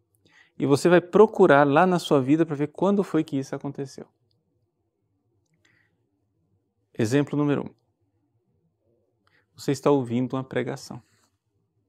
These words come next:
Durante aquela pregação, o padre,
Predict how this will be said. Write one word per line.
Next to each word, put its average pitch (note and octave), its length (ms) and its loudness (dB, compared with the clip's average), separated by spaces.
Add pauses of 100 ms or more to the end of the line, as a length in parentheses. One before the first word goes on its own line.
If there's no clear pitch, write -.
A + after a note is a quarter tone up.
(2250)
Durante G#3 320 0
aquela B2+ 220 -4
pregação, G#2 640 -6 (960)
o E3 100 -6
padre, D3 600 -6